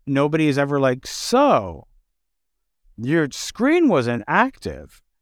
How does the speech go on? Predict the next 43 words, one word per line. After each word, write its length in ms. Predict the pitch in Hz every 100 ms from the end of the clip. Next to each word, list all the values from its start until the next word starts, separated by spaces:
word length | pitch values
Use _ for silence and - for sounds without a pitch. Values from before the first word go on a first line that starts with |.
| _ _ _ _ -
And 540 | 131 131 127 117 - -
me 220 | 131 135
having 220 | 131 135
to 60 | 127
be 100 | 131
like, 200 | 123 - -
"I 160 | 175
was 560 | 208 175 139 120 - - -
thinking 800 | - - 165 202 - 92 71 - - _ _ _
about 360 | 117 113 127 101
the 60 | 104
problem 560 | - 196 214 127 90
that 120 | 95
we," 120 | 113 117
you 80 |
know, 140 | 127 113
it's 140 | 113
like, 200 | 127 - _ _ -
you 100 | 160
can't 320 | - 226 226 -
always 480 | 160 175 175 147 - - 120
do, 320 | 110 180 165 120
like, 200 | 147 -
not 220 | 151 175
everything 460 | 151 160 170 - 156
is 120 | 117
due, 480 | 98 127 127 90 73 _ -
right? 360 | 95 110 135 139 _ _ _ _ _ _ _ _ -
And 240 | 123 120
for 80 | 135
some 160 | 170 156
companies, 360 | 165 170 147
I 60 | 135
think 140 | 135
it's 80 | 127
hard 340 | - 127 127 117
to, 260 | 147 113
hard 160 | 107 123
for 100 | 131
them 140 | 131
to 120 | 123 104
see 280 | - 131
that. 280 | 120 76 69